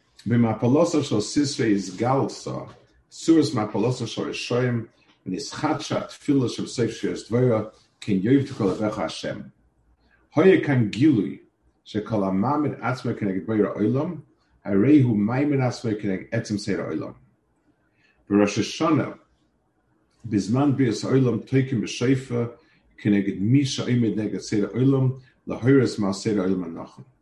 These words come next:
Al Kain, Toikin, Kuft, Kiyas, Keng, Apollo, S-, S-, Sisrei. So the Toiv and the Ra, and, and this is, this is actually, um, built into the musig of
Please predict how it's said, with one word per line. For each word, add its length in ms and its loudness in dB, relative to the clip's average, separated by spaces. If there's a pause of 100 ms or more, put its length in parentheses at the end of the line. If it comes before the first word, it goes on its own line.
(460)
Al 120 -10
Kain, 380 -2
Toikin, 380 2
Kuft, 340 -10
Kiyas, 360 0
Keng, 180 -2
Apollo, 300 -4
S-, 500 -16
S-, 140 -16
Sisrei. 320 -14 (680)
So 560 0 (220)
the 120 2
Toiv 600 0
and 160 2
the 80 2
Ra, 500 2 (440)
and, 180 -2
and 100 2
this 160 2
is, 280 -2
this 320 0
is 260 -4
actually, 1040 0 (360)
um, 560 -6
built 400 2
into 300 -2
the 80 2
musig 720 0 (720)
of 460 -2